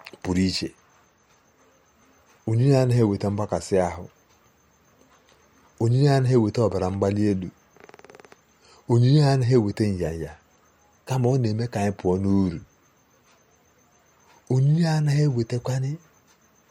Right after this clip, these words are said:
ọnwụ ma ọ bụ mfu, kama ọ na-enye anyị ndụ. Onyinye a na-atụkwasị udo n'elu udo, ebere n'elu ebere, amara n'elu amara.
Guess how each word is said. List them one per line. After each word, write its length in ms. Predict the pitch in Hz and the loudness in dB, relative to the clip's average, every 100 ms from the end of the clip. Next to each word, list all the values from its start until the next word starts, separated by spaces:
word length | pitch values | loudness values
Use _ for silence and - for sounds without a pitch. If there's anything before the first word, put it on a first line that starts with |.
| _ _ _ _ _ | _ _ _ _ _
ọnwụ 280 | 131 143 135 151 | 0 2 2 0
ma 120 | 117 110 | -2 -2
ọ 100 | 98 | -2
bụ 120 | 101 | 0
mfu, 280 | 113 110 - - _ _ _ _ _ _ _ - _ | -2 -2 -10 -16 _ _ _ _ _ _ _ -20 _
kama 220 | 131 120 | -2 0
ọ 100 | 110 | 0
na-enye 360 | 123 101 98 107 104 | 0 -2 -2 -4 -4
anyị 200 | 101 101 | -2 -2
ndụ. 220 | 98 87 - _ _ _ _ _ _ _ _ _ _ _ - _ | -2 -6 -12 _ _ _ _ _ _ _ _ _ _ _ -20 _
Onyinye 320 | 123 127 151 | 0 0 0
a 120 | 143 | -2
na-atụkwasị 720 | 117 104 104 123 104 101 - 113 - _ _ _ _ _ _ | -6 -8 -8 -10 -10 -10 -8 -10 -12 _ _ _ _ _ _
udo 280 | 113 101 110 120 | -6 -4 -2 0
n'elu 380 | 131 131 123 127 | 0 0 0 -2
udo, 220 | 117 101 135 - _ _ _ _ _ _ _ _ - - | -4 -6 -8 -10 _ _ _ _ _ _ _ _ -20 0
ebere 360 | 123 113 151 127 | 0 4 4 4
n'elu 320 | 120 127 123 | 0 0 0
ebere, 360 | 123 104 113 87 - _ _ _ _ _ _ - | -2 0 -4 -4 -12 _ _ _ _ _ _ -4
amara 400 | 110 113 117 117 | -2 0 0 -2
n'elu 320 | 113 123 123 120 | 0 0 0 -2
amara. 380 | 92 85 82 | -4 -8 -12